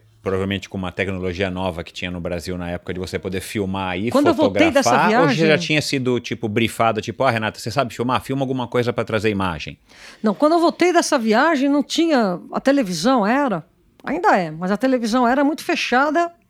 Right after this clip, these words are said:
Speaker 2: naquela equipe. Você não entra em televisão, você tem que fazer, limpar o chão, ser um
Speaker 1: Ah.
Speaker 2: boy, você não entra, você tem que tá lá dentro. E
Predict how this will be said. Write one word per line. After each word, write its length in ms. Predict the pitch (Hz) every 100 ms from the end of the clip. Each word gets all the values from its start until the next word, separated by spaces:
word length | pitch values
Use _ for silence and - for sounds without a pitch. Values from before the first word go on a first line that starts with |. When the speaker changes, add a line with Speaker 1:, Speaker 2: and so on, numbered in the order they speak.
| _ _ _ -
Speaker 2:
naquela 460 | 240 226 - 285 381
equipe. 500 | - 208 - 165 - _ _ _ _ _ -
Você 240 | 175 -
não 180 | 285 359
entra 300 | 262 196 180
em 60 | 156
televisão, 600 | 190 180 180 165 156 131 _ _
você 160 | -
tem 140 | - 202
que 100 | -
fazer, 420 | 254 208 180 254
limpar 340 | 277 262 254
o 80 | 349
chão, 520 | - - 233 277 359 - _ _ _ _ -
ser 280 | - - 254
um 100 | 269
Speaker 1:
Ah. 40 |
Speaker 2:
boy, 500 | 175 220 262 330 359
você 120 | -
não 140 | 381 392
entra, 320 | 185 156 160
você 200 | 160 -
tem 180 | - 240
que 120 | -
tá 120 | -
lá 140 | 311 381
dentro. 380 | 233 156 - _ _ - - - - - -
E 760 | 214 220 233 226 220 196 180